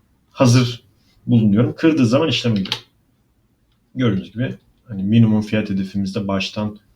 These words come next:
boyun çizgisineydi ve ulaşmış olduk. Ters obada da benzer şekilde öncesinde düşüş olması gerekiyor. Boğa dönüş formasyonu, yani bundan sonra ayılar artık bırakıp boğalar devralabilir diyoruz. Ee,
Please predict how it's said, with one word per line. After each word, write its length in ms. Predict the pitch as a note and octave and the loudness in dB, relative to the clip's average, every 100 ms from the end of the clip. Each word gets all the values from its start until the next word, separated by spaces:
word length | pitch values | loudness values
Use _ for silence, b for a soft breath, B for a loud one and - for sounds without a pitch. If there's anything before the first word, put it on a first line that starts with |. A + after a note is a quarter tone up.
| G#2 | -2
boyun 180 | G#2 | 0
çizgisineydi 680 | G2+ - F#2+ - F#2+ F#2 F#2+ | 0 -2 -6 -6 -8 -6 -2
ve 180 | B2 - B B B B B B B _ | -2 -4 B B B B B B B _
ulaşmış 540 | A2+ G#2+ F#2+ A#2+ A#2 - - | -2 0 0 -2 -6 -8 -4
olduk. 440 | G#2+ F#2+ G2 - _ _ _ _ | -2 -2 -4 -12 _ _ _ _
Ters 280 | - D#3+ - | 0 2 2
obada 300 | D#3 D#3 D#3 | 2 2 4
da 240 | A#2 - - _ _ _ _ | 2 0 -8 _ _ _ _
benzer 440 | A#2 A2+ A#2 G#2 F#2+ | 0 6 6 6 2
şekilde 420 | - F#2 F#2 B2 | -2 -8 -4 0
öncesinde 460 | B2 A2 - A2 G#2 | 2 2 2 0 0
düşüş 240 | G2 - | -4 -2
olması 380 | G2+ F#2+ - F#2 | 0 0 -4 -10
gerekiyor. 540 | E2 - - G2+ A#2+ - _ _ - | -12 -12 -4 -2 -2 -6 _ _ -8
Boğa 560 | G2+ F#2+ G#2 G#2+ G#2 | -6 -2 2 2 2
dönüş 260 | G2+ G2+ - | 0 -2 -4
formasyonu, 520 | G2 F#2+ F#2+ - G2 | -6 -6 -8 -8 -6
yani 280 | F#2 F#2 - | -6 -8 -4
bundan 220 | F#2+ F#2+ | 0 0
sonra 360 | F#2 F#2+ F#2 - - | -2 -4 -4 -6 -2
ayılar 480 | G2+ G2 G2 F#2+ - - | 2 4 4 2 -4 -6
artık 380 | F#2+ - G2 | -6 -6 -10
bırakıp 420 | G2+ F#2+ G#2 - A2 | -6 -6 -6 -8 -2
boğalar 440 | G#2 G2 G2 F#2+ | 2 2 2 0
devralabilir 680 | G2 F#2+ F#2+ F#2+ F#2 F#2+ F#2+ | 0 2 2 0 0 -4 -4
diyoruz. 400 | F2+ G2 A#2+ - B B B B B B _ _ _ _ _ _ _ _ _ _ _ _ - | -10 -8 -10 -12 B B B B B B _ _ _ _ _ _ _ _ _ _ _ _ -8
Ee, 240 | G#2+ G2 | -2 0